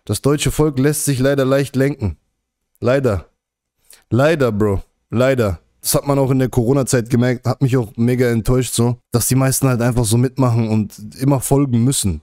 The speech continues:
Ich hab so das Gefühl, die brauchen immer jemanden, dem die folgen können. <laughs> Anstatt sich und seinem Herz zu folgen, so.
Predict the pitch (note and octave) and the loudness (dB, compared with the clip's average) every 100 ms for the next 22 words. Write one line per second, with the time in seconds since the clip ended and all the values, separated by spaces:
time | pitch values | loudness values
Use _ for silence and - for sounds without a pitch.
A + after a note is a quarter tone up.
0 | _ - C#3+ B2 C#3 - A#2 D#3+ B2+ G#2+ | _ -6 -4 -2 -4 -4 -6 -4 -2 -2
1 | C3+ C3+ C3+ D3 C3+ C3 A#2 B2 A#2+ A#2 | -2 -2 -2 0 0 0 0 0 0 0
2 | A2 B2 A#2 G#2+ A#2 G2 - - - - | 0 0 0 0 -2 -2 -6 -10 -6 -8
3 | _ _ - - - B2+ - D3 - G#2+ | _ _ -20 -12 -4 -2 0 -2 -4 -2
4 | B2+ B2+ B2 A2 A#2 A2+ A2 B2 - - | -2 -2 -4 -2 0 0 0 -2 -4 -6
5 | - G#2 F#2 F2+ F2 | -2 -2 -2 -2 -4